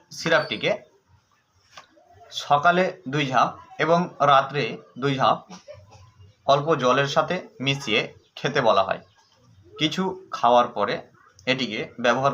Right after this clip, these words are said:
করতে বলা হয়। এই আরবিটন সিরাপটিকে বেশিরভাগ ফিমেলের ক্ষেত্রে ব্যবহার করা হয় এবং কখনো কখনো মেলের ক্ষেত্রেও ডাক্তারবাবুরা দিয়ে থাকে। এইভাবে এই আরবিটন সিরাপটির ডোজ দেওয়া হয়।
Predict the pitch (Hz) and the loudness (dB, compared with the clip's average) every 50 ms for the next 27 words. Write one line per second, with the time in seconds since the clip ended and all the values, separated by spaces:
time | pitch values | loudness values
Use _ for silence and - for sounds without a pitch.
0 | - 123 113 - - 170 - - - - 117 120 117 104 98 98 90 92 - - | -2 -4 -8 -4 -4 -6 -6 -6 -8 -2 0 2 4 4 2 2 -2 -4 -2 0
1 | 160 180 185 147 127 139 139 147 156 170 175 165 - - 143 151 147 - 139 113 | 2 4 4 6 6 4 4 0 -2 -4 -4 -4 -4 -4 -2 -2 -4 -4 -6 -4
2 | - 143 180 - - - _ _ _ _ _ _ _ _ _ _ _ _ _ - | -2 -2 -2 -2 -4 -14 _ _ _ _ _ _ _ _ _ _ _ _ _ -4
3 | 123 131 139 139 165 165 165 175 180 175 170 - - - - 139 147 156 165 156 | -2 0 0 0 -2 -2 2 2 2 2 2 -4 -8 -6 -4 -2 2 2 2 2
4 | 156 - 165 165 160 160 151 143 113 120 131 123 120 143 143 147 160 170 202 - | 2 -2 -4 -2 0 2 2 2 2 2 0 -2 0 2 2 2 2 0 -2 -4
5 | - _ _ _ _ _ _ _ _ _ _ _ _ _ _ _ _ _ _ 151 | -12 _ _ _ _ _ _ _ _ _ _ _ _ _ _ _ _ _ _ 0
6 | 160 151 139 135 135 - - - 135 143 156 160 165 170 165 165 - 175 175 185 | 0 2 2 0 -2 -4 0 2 2 4 4 2 2 2 2 2 2 0 0 0
7 | 214 - - - 131 127 131 135 143 156 156 156 - 156 156 147 165 196 - - | -2 -4 -8 -10 -8 -4 -2 0 2 0 0 0 -2 -2 0 0 0 0 0 -4
8 | - - - - 131 - - 139 135 131 131 139 175 - - - - - _ _ | -12 -8 -4 -2 -2 -2 -2 -2 -2 -2 0 0 0 0 -2 -6 -18 -20 _ _
9 | _ _ _ _ - 127 127 143 135 107 101 92 90 90 85 _ _ _ _ _ | _ _ _ _ -10 -4 0 0 0 0 -2 -8 -14 -16 -18 _ _ _ _ _
10 | _ - - - _ _ _ _ _ - - - _ _ - 151 165 165 170 180 | _ -20 -20 -20 _ _ _ _ _ -20 -20 -20 _ _ 0 2 2 4 4 4
11 | 190 165 156 143 147 - - - - - - 156 156 - - 127 139 156 156 170 | 4 4 2 2 0 -2 -6 -16 -16 -6 -4 -2 -2 0 2 4 4 4 2 2
12 | 165 180 175 170 170 - 156 147 135 - - 110 131 147 - - _ _ _ _ | 2 0 0 0 -2 0 0 0 0 0 -2 -6 -8 -8 -10 -14 _ _ _ _
13 | 123 131 127 135 139 147 147 143 - - - _ _ _ _ _ _ - 127 123 | -12 -6 -2 0 0 0 0 -2 -6 -12 -20 _ _ _ _ _ _ -14 -4 0
14 | 139 135 131 117 101 98 87 87 | 4 6 6 6 4 2 -4 -6